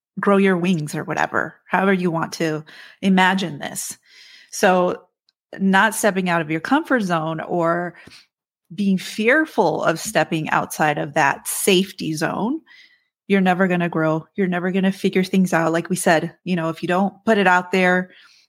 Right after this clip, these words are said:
you don't know if you're gonna fail and see what you can correct and make it better.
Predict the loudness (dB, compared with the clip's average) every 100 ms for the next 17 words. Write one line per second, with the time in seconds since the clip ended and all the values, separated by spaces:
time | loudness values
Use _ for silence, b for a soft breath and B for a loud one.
0 | _ -2 2 2 2 0 0 -2 -2 0
1 | 0 -2 -4 -4 0 4 4 2 -2 -4
2 | -4 0 0 0 -2 -2 0 2 2 0
3 | -4 -2 -4 -4 0 2 4 0 -4